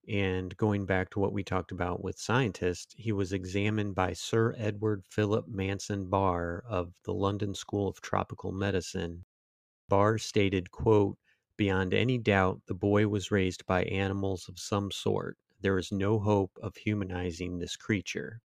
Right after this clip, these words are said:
which is sad. And there was another scientist, uh, Jim Corbett, I believe, that totally went against that and said that there's no way this boy could have survived without vaccinations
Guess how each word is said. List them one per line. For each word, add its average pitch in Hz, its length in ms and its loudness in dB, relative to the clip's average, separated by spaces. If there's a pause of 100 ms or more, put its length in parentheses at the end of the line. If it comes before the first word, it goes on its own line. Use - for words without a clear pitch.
(560)
which 104 220 -4
is 95 120 -2
sad. 98 600 -4 (1000)
And 92 480 0 (240)
there 101 340 0
was 101 280 0
another 104 400 2
scientist, 95 960 -2 (360)
uh, 87 320 -4
Jim 98 540 -4 (180)
Corbett, 95 720 2
I 95 140 -2
believe, 92 560 -2 (640)
that 90 480 0 (220)
totally 107 380 0
went 95 220 0
against 87 400 -4
that - 320 -6 (160)
and 95 220 -4
said 90 400 0
that 87 260 -2
there's 87 240 -2
no 92 140 0
way 90 240 0
this 87 180 -4
boy 92 260 2
could 92 200 -4
have 90 220 0
survived 90 640 -2
without 90 380 -4
vaccinations 90 1120 -4